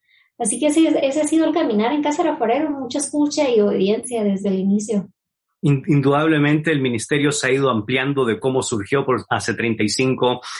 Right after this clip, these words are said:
Speaker 2: años atrás. Y, y tenemos dos minutos, Héctor, para que puedas contarme brevemente sobre qué es lo que ustedes encontraron, ¿verdad? Eh, como voluntario y ya después como, eh, ministros y directores de, de,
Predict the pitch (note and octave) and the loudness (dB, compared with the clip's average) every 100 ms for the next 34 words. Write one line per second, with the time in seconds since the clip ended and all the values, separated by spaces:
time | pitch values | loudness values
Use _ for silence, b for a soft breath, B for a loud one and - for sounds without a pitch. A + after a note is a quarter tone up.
0 | B B2+ B2 A#2 B2+ A2 B2 B2 C3 E3+ | B -4 -2 -2 -2 -2 -2 -2 -4 0
1 | D#3 D#3 D#3 F3+ A3 D#3 F3+ E3 E3+ D#3 | 0 0 0 0 0 0 0 2 2 2
2 | D#3 D#3+ D#3 D3 - D3 C#3+ B2+ A#2 B2 | 2 -2 -2 -4 -4 -6 -4 -6 -2 -4
3 | A#2 B B D3+ D3+ D3+ A#2+ C3 C3+ C3+ | -4 B B -2 -2 -2 -2 -2 -2 0
4 | C3 C3+ A2+ C3+ C3+ B2+ B2+ B2+ C3+ C3 | -2 -4 -2 0 0 2 2 0 0 -2
5 | A#2+ - B2+ B2+ B2+ A#2+ B B _ E3+ | -2 0 2 4 2 0 B B _ 0
6 | F#3 F#3+ D#3 C#3+ - D#3 D3+ - C#3+ C3+ | 2 2 0 -2 0 0 0 0 -2 0
7 | D3 B2 A#2 F3+ G#3+ C3 G#2+ G#2 A2 C3 | -2 -2 -2 -4 -2 0 0 -2 -2 -2
8 | D3+ B - B2 G#2+ C3 C3 B2+ B2 A#2 | -4 B -8 -6 -2 2 4 4 2 0
9 | C#3+ D3 D3 C#3 B2+ A#2 - D3 - C3+ | -2 0 2 2 0 -2 -4 -6 -4 -2
10 | B2 B2 A#2+ B2 A2 A2 A#2+ B2+ D3 - | 2 2 2 0 0 0 0 0 0 0
11 | C3+ B2+ A#2+ G#2+ - D#3 C#3+ A2 G#2+ G#2+ | -2 0 0 -2 -2 -2 0 0 -2 -2
12 | G#2+ G#2 | 0 0